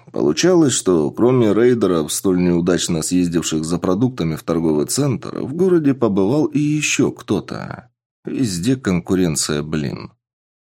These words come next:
Оставалась последняя надежда на охотничий магазин, тоже хорошо известный Сипатому.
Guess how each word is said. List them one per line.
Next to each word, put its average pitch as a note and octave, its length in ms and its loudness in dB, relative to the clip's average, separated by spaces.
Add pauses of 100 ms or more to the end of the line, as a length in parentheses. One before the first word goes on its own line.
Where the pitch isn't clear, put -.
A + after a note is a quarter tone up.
Оставалась F#3 580 2
последняя D3+ 680 4
надежда B2 560 4
на G#2+ 200 4
охотничий A#2+ 600 0
магазин, A2 720 2
тоже B2 260 0
хорошо E2+ 480 0
известный E2 460 -2
Сипатому. C2+ 880 -6